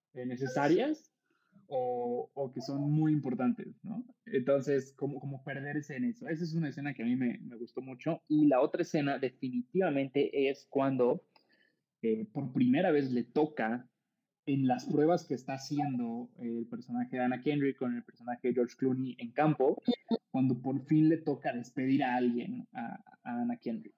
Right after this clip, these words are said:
¿no? Y, y vemos cómo la otra persona, o sea, la que está despidiendo a través de la computadora, eh, es un impacto mucho peor y es algo más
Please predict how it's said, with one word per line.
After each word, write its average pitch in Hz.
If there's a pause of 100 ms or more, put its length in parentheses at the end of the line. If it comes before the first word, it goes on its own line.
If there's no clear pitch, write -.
(160)
¿no? 120 (600)
Y, 123 (160)
y 143
vemos 131
cómo 131
la 117
otra 127
persona, 123
o 123
sea, 123
la 117
que -
está -
despidiendo 123
a 123
través 117
de 131
la 127
computadora, 117 (600)
eh, 117 (560)
es 156
un 160
impacto 135
mucho 127
peor 123
y 120
es 123
algo 135
más 131